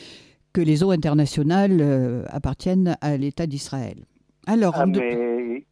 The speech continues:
Speaker 1: Oui.
Speaker 2: complètement, parce qu'en fait, euh, là, cette fois-ci, euh, en deux mille vingt-cinq, ils nous ont arrêtés à cent cinquante mille.
Speaker 1: Ah.
Speaker 2: Ce qui fait, grosso modo, entre deux cent soixante-dix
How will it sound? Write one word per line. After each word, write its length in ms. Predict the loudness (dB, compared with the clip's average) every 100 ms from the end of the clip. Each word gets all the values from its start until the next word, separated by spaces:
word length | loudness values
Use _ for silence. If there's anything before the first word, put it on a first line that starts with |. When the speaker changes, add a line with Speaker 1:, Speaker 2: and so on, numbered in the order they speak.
| -12
Speaker 1:
Oui. 200 | -8 -8
Speaker 2:
complètement, 460 | -6 -2 -2 -2 -4
parce 180 | -4 -4
qu'en 160 | -4
fait, 240 | -2 -4 -2
euh, 100 | 0
là, 220 | 0 -4
cette 140 | -8 -12
fois-ci, 480 | -10 -10 -10 -8 -6
euh, 720 | -4 -4 -6 -10 -12 -14 -14
en 200 | -16 -14
deux 160 | -10 -10
mille 180 | -8 -6
vingt-cinq, 400 | -6 -6 -8 -8
ils 40 | -10
nous 140 | -6
ont 140 | -4 -2
arrêtés 440 | -2 -6 -2 -2
à 200 | -2 -6 -6 -4
cent 200 | -4 -4
cinquante 380 | -8 -8 -12 -10
mille. 180 | -14 -16 _ _ _ _ _ _ _ _ _ _ _ _ _ -10
Speaker 1:
Ah. 100 | -10
Speaker 2:
Ce 40 | -10
qui 120 | -10
fait, 240 | -2 -2
grosso 320 | -2 -6 -4 -4
modo, 340 | -4 -2 -4
entre 220 | -6 -10
deux 140 | -12 -12
cent 160 | -12 -10
soixante-dix 480 | -10 -10 -14 -14